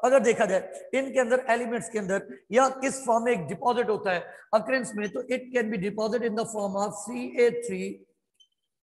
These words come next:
P O four twice, कैल्शियम फॉस्फेट। और एटी परसेंट बोन्स के अंदर ये मौजूद होता है। In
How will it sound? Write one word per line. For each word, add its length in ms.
P 160
O 100
four 180
twice, 420
कैल्शियम 400
फॉस्फेट। 480
और 340
एटी 360
परसेंट 540
बोन्स 400
के 120
अंदर 720
ये 120
मौजूद 420
होता 320
है। 60
In 160